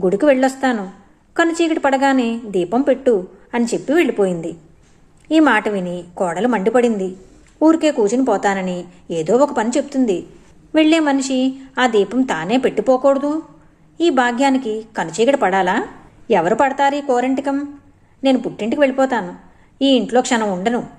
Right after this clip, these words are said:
అనుకుని ఆ పిల్ల అప్పటికప్పుడు తన చీరలు నాలుగు మూట కట్టుకుని బయలుదేరింది.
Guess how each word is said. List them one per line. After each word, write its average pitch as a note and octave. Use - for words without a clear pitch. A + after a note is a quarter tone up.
అనుకుని C4+
ఆ D#4
పిల్ల B3+
అప్పటికప్పుడు G3
తన C#4+
చీరలు A3+
నాలుగు F#3
మూట F#3
కట్టుకుని G#3+
బయలుదేరింది. F#3+